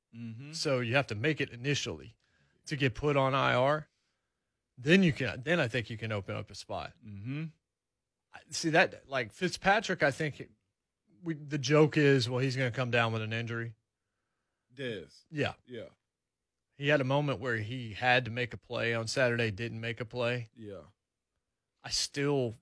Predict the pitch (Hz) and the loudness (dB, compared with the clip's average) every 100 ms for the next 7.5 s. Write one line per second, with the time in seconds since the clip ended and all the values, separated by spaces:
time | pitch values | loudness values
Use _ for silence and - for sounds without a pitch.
0 | _ - 143 117 135 123 110 131 117 - | _ -8 -6 -2 0 0 -2 -6 -6 -8
1 | 143 120 131 123 117 101 117 117 117 127 | -8 -8 -6 -4 -4 -8 -4 -4 -4 -8
2 | 113 120 117 107 - 120 120 135 135 123 | -8 -6 -6 -10 -12 -10 -8 -10 -12 -14
3 | - _ _ _ _ _ 143 123 120 139 | -14 _ _ _ _ _ -6 0 2 2
4 | 147 117 104 139 127 131 135 127 117 107 | 2 0 0 -2 -2 -2 -2 -2 -4 -4
5 | - 160 135 117 - _ _ _ _ _ | -4 -4 -6 -8 -14 _ _ _ _ _
6 | - 143 135 - 135 120 147 127 123 127 | -8 -4 -2 -2 -4 -2 -4 -4 -2 -2
7 | 117 - 147 123 - | -2 -4 -4 -4 -8